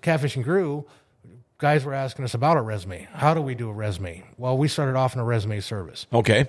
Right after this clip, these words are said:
Speaker 1: And we kept it very, very budget friendly. It was, like, twenty bucks. We put together a three or four page resume with these guys. They're all custom. It was all unique. There was nothing that, it wasn't a template. There wasn't anything that looked exactly like it. Well, Ann's been in graphic design for ten,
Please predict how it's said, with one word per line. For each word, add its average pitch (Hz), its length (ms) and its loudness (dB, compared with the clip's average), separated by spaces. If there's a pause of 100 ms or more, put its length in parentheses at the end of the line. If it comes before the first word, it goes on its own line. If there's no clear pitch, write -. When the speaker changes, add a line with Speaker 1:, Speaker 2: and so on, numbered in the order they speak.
(120)
Speaker 1:
And 143 120 -6
we 175 100 -2
kept 165 320 -2
it 107 120 -8
very, 127 540 -6 (220)
very 131 300 -6
budget 113 340 -2
friendly. 110 300 -2
It 120 40 -4
was, 117 120 -2
like, 113 120 0
twenty 143 280 -2
bucks. 127 420 0 (340)
We 131 120 -2
put 135 120 0
together 135 300 2
a - 20 -2
three 139 220 -2
or 139 60 0
four 135 200 -2
page 135 220 -2
resume 123 400 0
with 113 100 -4
these 120 160 -4
guys. 117 360 -2
They're 117 180 -6
all 117 200 0
custom. 120 520 0
It 117 60 -2
was 107 120 -4
all 120 200 2
unique. 113 480 -4 (380)
There 139 120 0
was 117 100 -4
nothing 120 420 2
that, 117 180 -6
it 123 60 -2
wasn't 127 260 2
a - 20 0
template. 110 540 -2
There 117 100 -4
wasn't 120 280 -2
anything 117 180 -2
that 107 140 -2
looked 113 260 -6
exactly 101 400 -6
like 101 260 -6
it. 90 80 -8
Well, 110 160 -2
Ann's 139 300 2
been 131 180 0
in 113 60 -2
graphic 120 320 -2
design 117 400 -2
for 113 100 -6
ten, 110 460 -4